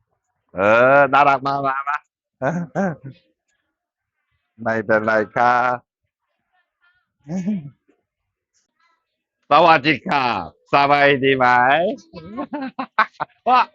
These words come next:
잘 있었어? <laughs> 아, 인사하러 왔어요. 우리 아들내미들, 태국 애들. 어?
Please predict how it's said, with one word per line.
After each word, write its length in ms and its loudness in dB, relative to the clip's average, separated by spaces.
잘 240 2
있었어? 680 2
<laughs> 960 -6
아, 80 0
인사하러 500 2
왔어요. 720 2
우리 140 0
아들내미들, 800 0
태국 280 -2
애들. 300 -2
어? 240 0